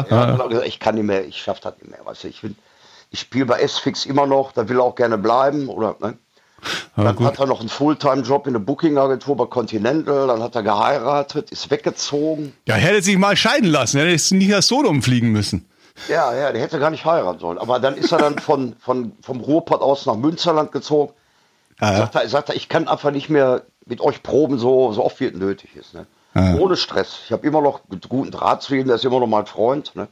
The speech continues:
Speaker 2: Ja, ja, okay.
Speaker 1: Und dann kam Toni. Toni hat keiner auf dem Schirm gehabt, ne?
Speaker 2: Wo hast du denn, wo hast du denn her?
Speaker 1: Der ist ja zumindest nicht einer, der bei Facebook sich so rühmt, dass er ein geiler Trommler ist. Hat er überhaupt nicht nötig.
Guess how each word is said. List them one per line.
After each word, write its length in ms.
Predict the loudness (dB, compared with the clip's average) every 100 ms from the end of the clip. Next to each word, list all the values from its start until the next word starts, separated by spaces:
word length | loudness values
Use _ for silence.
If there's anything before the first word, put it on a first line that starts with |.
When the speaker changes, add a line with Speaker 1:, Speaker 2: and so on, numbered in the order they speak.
| -2
Speaker 2:
Ja, 200 | 0 0 0
ja, 180 | 0 0 _ -2
okay. 240 | 0 0 -2
Speaker 1:
Und 80 | -4
dann 120 | 0
kam 180 | -2 -2
Toni. 380 | 0 0 0 -4
Toni 300 | -4 0 0
hat 140 | -2
keiner 180 | -2 -2
auf 40 |
dem 60 | -4
Schirm 340 | -6 -4 -2
gehabt, 320 | -2 -8 _ _ -16
ne? 160 | -16 -16 _ _ 0
Speaker 2:
Wo 200 | 4 4
hast 180 | 4 4
du 40 |
denn, 160 | 4 6
wo 60 | 4
hast 120 | 4
du 40 | 4
denn 80 | 4
her? 260 | 4 0 _ _ _
Speaker 1:
Der 80 | -8
ist 100 | -4
ja 80 | -6
zumindest 380 | -4 -2 -2 -2
nicht 140 | 0
einer, 240 | 2 4 4
der 80 | 2
bei 120 | 0
Facebook 640 | 0 0 0 -2 -2 -2
sich 200 | -14 -10
so 120 | -4
rühmt, 340 | 0 2 2 2
dass 120 | 0
er 140 | 2
ein 220 | 0 -2 -2
geiler 260 | 0 0
Trommler 360 | -2 -4 -2 -4
ist. 160 | -4
Hat 100 | -4 0
er 40 |
überhaupt 200 | -2 -2
nicht 140 | -4
nötig. 400 | 0 0 0 -8